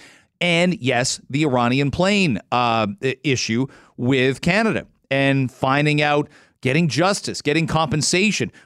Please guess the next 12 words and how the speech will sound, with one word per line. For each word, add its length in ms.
with 180
basically 760
a, 340
uh, 200
a 80
foreign 320
entity 380
that 180
is 180
hostile 640
towards 380
us 380